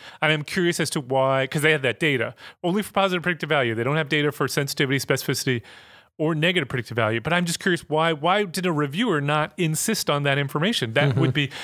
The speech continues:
Speaker 1: unless that's what yield is, and I'm just not understanding. But I don't think that's what yield is.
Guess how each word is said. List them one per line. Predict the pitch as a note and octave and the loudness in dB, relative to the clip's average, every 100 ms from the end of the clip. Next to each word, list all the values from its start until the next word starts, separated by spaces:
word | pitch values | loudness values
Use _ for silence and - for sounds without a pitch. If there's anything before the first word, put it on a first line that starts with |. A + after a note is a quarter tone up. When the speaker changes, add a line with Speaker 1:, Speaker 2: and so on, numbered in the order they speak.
| - - | -12 -4
Speaker 1:
unless | E3 A#3 | -2 0
that's | A#3 A3+ G3+ | 0 0 0
what | F3+ | -2
yield | D#3+ F3 D#3 | 0 0 2
is, | D3 C#3 B2+ | 2 2 2
and | |
I'm | B2+ | 0
just | C3 C3 | 0 0
not | C3+ | 0
understanding. | A#2+ A2 - C3+ A#2 G#2+ | 0 -2 0 0 0 0
But | C3 | 0
I | G3 | 2
don't | A#3+ - | -2 -2
think | A3 F3 | -2 0
that's | C#3+ | 0
what | E3 D3+ | -2 -2
yield | C3+ B2 | 0 0
is. | F#3 E3+ - - | 0 -2 -6 -10